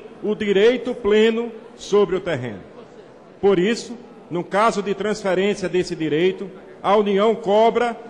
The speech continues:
o famoso laudêmio e também está autorizada a cobrar taxas anuais do proprietário pela ocupação. Este imposto é considerado pelos críticos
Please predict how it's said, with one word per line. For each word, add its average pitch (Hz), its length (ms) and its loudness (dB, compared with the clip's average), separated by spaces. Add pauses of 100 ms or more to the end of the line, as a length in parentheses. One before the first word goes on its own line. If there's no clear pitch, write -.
(180)
o 190 80 -2
famoso 226 640 2
laudêmio 196 680 0 (880)
e 196 100 -6
também 214 720 0
está 202 300 0
autorizada 202 800 2
a 202 180 -2
cobrar 202 880 -2
taxas 220 520 0
anuais 214 580 2
do 185 80 -2
proprietário 180 760 -2
pela 175 180 -2
ocupação. 151 680 -4 (440)
Este 220 380 4
imposto 202 640 2 (400)
é 185 100 0
considerado 214 760 0
pelos 220 340 -2
críticos - 760 -6